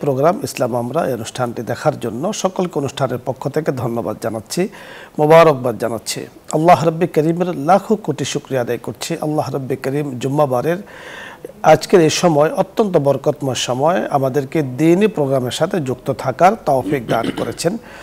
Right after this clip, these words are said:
চলুন সকলে মিলে একবার বলি আলহামদুলিল্লাহ। আল্লাহ রব্বি করিম জগতের মাঝে যা কিছু সৃষ্টি করেছেন, পবিত্র কোরআনের ভাষায়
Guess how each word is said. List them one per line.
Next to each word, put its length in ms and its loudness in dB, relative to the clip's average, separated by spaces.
চলুন 280 6
সকলে 440 0
মিলে 240 -2
একবার 380 2
বলি 300 -4
আলহামদুলিল্লাহ। 960 -2
আল্লাহ 300 6
রব্বি 200 2
করিম 500 2
জগতের 440 4
মাঝে 520 -2
যা 220 6
কিছু 320 -4
সৃষ্টি 380 -2
করেছেন, 480 -4
পবিত্র 460 0
কোরআনের 400 4
ভাষায় 500 0